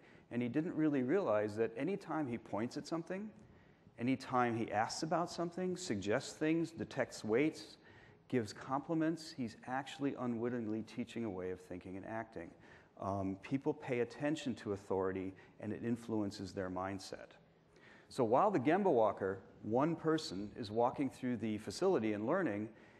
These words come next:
he or she is meeting many teams and many people, and they're all being influenced by what that person says and does.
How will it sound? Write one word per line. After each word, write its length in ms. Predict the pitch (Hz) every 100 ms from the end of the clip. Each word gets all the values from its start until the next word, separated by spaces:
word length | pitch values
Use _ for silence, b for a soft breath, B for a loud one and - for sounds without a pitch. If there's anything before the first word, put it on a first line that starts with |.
| B -
he 240 | 185 202
or 80 | 175
she 300 | - 170 151
is 140 | 117
meeting 340 | 123 123 117 113
many 240 | 170 220
teams 440 | - 127 113 117
and 140 | 110 110
many 220 | 156 185
people, 420 | - 113 113 117
and 180 | 123 123
they're 160 | 160 165
all 220 | 151 156
being 280 | 143 139 98
influenced 600 | 160 185 - 120 123 -
by 80 |
what 200 | 110 120
that 180 | 120 117
person 280 | - 104 107
says 280 | - 92 90
and 120 | 92
does. 360 | 131 139 -